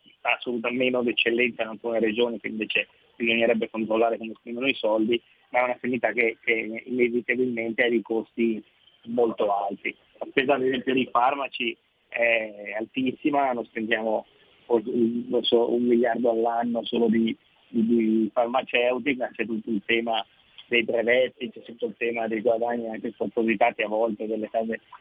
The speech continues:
farmaceutiche, ma in questo quadro ci muoviamo e cerchiamo di porre rimedio,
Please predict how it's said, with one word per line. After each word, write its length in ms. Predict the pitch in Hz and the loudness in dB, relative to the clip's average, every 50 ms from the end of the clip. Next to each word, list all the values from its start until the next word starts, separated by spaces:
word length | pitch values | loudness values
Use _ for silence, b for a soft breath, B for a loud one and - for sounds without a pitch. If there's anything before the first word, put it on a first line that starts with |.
| _ _ | _ _
farmaceutiche, 960 | - 123 120 120 131 123 - - 127 117 117 117 113 - 127 127 127 131 131 _ _ _ _ _ _ _ _ | -2 0 0 2 0 0 0 0 0 0 0 -2 -2 -2 -2 -2 -2 -2 -4 _ _ _ _ _ _ _ _
ma 280 | - 120 120 120 123 120 | -4 -2 -2 -2 -2 -2
in 120 | 120 110 | -2 0
questo 280 | - 117 - - - 120 | 0 -2 -2 0 -2 0
quadro 460 | - 123 117 113 117 117 135 131 120 | 0 2 2 2 2 0 0 0 0
ci 160 | - - 120 | -2 -2 -2
muoviamo 460 | 117 135 147 131 123 110 110 123 127 | 0 0 0 2 0 0 0 -2 -4
e 40 | 123 | -4
cerchiamo 400 | - - 107 - - 117 117 120 | -4 -4 -4 -2 -2 -2 0 2
di 140 | 120 117 104 | 0 0 0
porre 240 | - 120 117 120 120 | 0 0 0 2 2
rimedio, 640 | 123 127 123 120 110 113 110 117 123 127 127 120 | 0 0 0 -2 -2 -2 0 0 2 0 0 -2